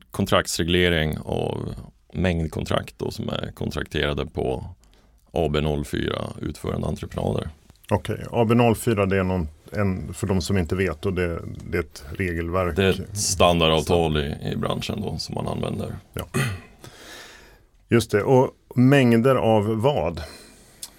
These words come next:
Speaker 1: Mängder är ju, man kan säga att de här an-, mä-, mängdkontrakten, de baseras ju på en mängdförteckning. Och i mängdförteckningen då så specificerar man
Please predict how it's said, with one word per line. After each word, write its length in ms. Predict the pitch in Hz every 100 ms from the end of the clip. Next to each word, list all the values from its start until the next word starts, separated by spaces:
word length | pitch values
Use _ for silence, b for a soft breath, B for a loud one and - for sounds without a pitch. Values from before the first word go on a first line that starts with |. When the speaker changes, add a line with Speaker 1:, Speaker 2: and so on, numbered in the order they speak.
| B B B _ _ -
Speaker 1:
Mängder 600 | 95 104 90 90 101 98
är 280 | - 90
ju, 380 | 87 85 85 80
man 180 | 71 92
kan 120 | 95
säga 200 | 95 87
att 340 | 82 - - - _ _ _
de 180 | 90 92
här 240 | 95 95 -
an-, 320 | - 98 95
mä-, 320 | - 101 98 104
mängdkontrakten, 1000 | 110 92 - 87 110 110 - 87 76 76 - _
de 200 | 82 85
baseras 480 | 82 - 73 73 -
ju 40 |
på 200 | - -
en 240 | - - - -
mängdförteckning. 880 | 85 82 78 - 82 76 - - 107 - _ B B B B B B B -
Och 300 | 92 - -
i 280 | 90 90 90
mängdförteckningen 840 | 92 98 90 - 95 92 101 87
då 120 | 85 76
så 140 | 85
specificerar 1000 | - - 90 - 80 85 - 87 87 80
man 520 | 80 78 78 78 80